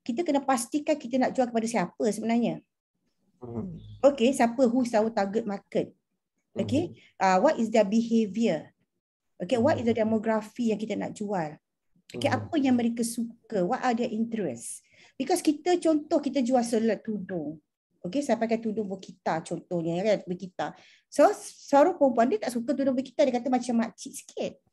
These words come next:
Speaker 1: Ah, pasal dia getah <laughs> dengan bawah ni kan. Ah, ni
Speaker 2: Hmm.
Speaker 1: macam dah orang lah malas sikit.
Speaker 2: Hmm.
Speaker 1: Ah, tapi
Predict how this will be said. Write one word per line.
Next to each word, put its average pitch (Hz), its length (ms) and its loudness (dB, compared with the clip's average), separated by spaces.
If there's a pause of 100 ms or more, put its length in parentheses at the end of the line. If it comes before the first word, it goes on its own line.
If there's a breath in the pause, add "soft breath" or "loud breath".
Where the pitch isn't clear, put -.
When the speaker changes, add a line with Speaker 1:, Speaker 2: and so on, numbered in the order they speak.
(540)
Speaker 1:
Ah, 277 220 6
pasal 240 260 4
dia 233 140 4
getah - 240 -2
<laughs> - 20 8
dengan 311 160 10
bawah 381 300 10
ni 440 260 8
kan. 349 280 10
Ah, 262 180 6
ni 262 80 4
Speaker 2:
Hmm. 262 80 6
Speaker 1:
macam 247 180 0
dah 233 200 6
orang 240 180 8
lah 240 100 4
malas 285 460 4
sikit. 277 260 2 (300 loud breath)
Speaker 2:
Hmm. 233 200 -4
Speaker 1:
Ah, 180 220 2 (340)
tapi 311 600 2